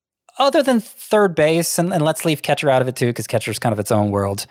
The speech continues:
Other than third base, I would say outfield depletes the quickest of all the positions. But I never mind being weak in the outfield, particularly in a three outfielder league,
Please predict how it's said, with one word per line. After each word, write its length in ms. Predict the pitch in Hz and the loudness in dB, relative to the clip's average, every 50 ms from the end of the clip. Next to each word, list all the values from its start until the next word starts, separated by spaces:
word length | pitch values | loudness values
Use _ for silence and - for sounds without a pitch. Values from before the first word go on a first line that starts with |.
| - - - | -8 -4 -2
Other 180 | 185 226 226 | 0 0 0
than 160 | 202 196 175 | 0 0 -2
third 240 | - - 165 156 143 | 0 0 0 0 0
base, 240 | 143 143 135 127 - | 0 0 0 2 2
I 60 | 135 | 2
would 120 | 127 127 - | 0 0 0
say 200 | - 135 127 110 | 0 0 2 2
outfield 420 | 117 120 120 - - 127 120 120 | 2 0 0 -2 -2 -4 -2 -4
depletes 720 | 120 110 - - - 123 113 107 - - - - - - _ _ | -6 -10 -12 -8 -6 -6 -6 -6 -6 -8 -8 -8 -10 -12 _ _
the 80 | - 113 | -12 -10
quickest 560 | - - 113 107 - 139 135 135 - - - - | -6 -6 -6 -2 0 -2 -2 -2 -4 -8 -6 -4
of 160 | - 131 127 127 | -2 0 2 2
all 160 | 123 123 120 | 2 2 2
the 100 | 127 120 | 0 -2
positions. 760 | - 143 127 - 131 131 - - 143 147 156 151 - - - _ _ - _ _ _ _ _ _ _ _ _ _ _ - | -2 -2 0 0 0 0 0 0 0 0 0 0 -2 -4 -6 _ _ -20 _ _ _ _ _ _ _ _ _ _ _ -10
But 320 | 143 123 117 - 175 180 - | -10 -6 -4 -2 -2 -2 0
I 120 | 185 226 | 0 0
never 260 | 262 311 302 262 247 208 | 2 2 2 2 2 2
mind 380 | 165 151 147 151 151 147 143 135 | 2 2 2 2 0 0 0 0
being 220 | 139 139 131 127 | 0 0 0 0
weak 200 | 123 120 117 113 | 0 0 0 0
in 80 | 127 123 | 0 0
the 60 | 127 | 2
outfield, 420 | 117 113 117 - 135 127 123 127 - | 2 2 2 2 0 0 0 -2 -4
particularly 840 | - 120 - - - - 135 127 - 147 135 135 131 131 127 131 | -8 -8 -6 -6 -6 -4 -4 -4 -2 0 2 2 2 2 0 0
in 100 | 123 120 | -2 -2
a 60 | 117 - | -4 -4
three 260 | - 123 117 117 113 | -4 -4 -2 0 2
outfielder 480 | 110 107 110 - - 117 113 127 120 | 2 2 0 0 -4 -4 -2 -2 -2
league, 380 | 117 120 120 117 117 117 127 - | -2 0 -2 -2 -2 -4 -6 -10